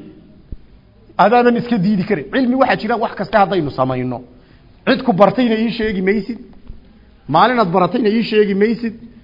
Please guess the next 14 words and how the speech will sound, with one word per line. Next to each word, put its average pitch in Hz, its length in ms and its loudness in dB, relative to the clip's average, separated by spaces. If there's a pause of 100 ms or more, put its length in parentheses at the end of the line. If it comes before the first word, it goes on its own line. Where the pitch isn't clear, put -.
(360)
Adiguna 247 360 4
iskama 214 260 2
ilaalin 165 280 2
kartid. 107 260 -10 (500)
Waa 147 200 2
cilmiga 170 300 2
qayb 156 200 -2
ka 147 80 -4
mid 131 140 -6
ah. - 80 -12 (880)
Waa 226 160 6
maxay 175 220 0
talow 180 220 2
cilmigaasi? 127 500 -4